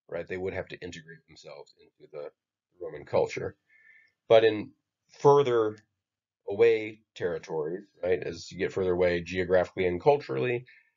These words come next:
often they had to make different arrangements. Um, the cult-,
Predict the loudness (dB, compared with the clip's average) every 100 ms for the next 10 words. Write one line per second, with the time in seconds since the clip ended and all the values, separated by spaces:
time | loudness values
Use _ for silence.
0 | _ _ -6 -4 -2 -2 -2 -4 -6 -6
1 | -6 -6 -6 -6 0 2 2 0 -2 -2
2 | -6 -18 _ _ _ _ _ _ -12 -10
3 | -10 -12 -20 _ _ _ _ _ _ _
4 | -12 0 0 0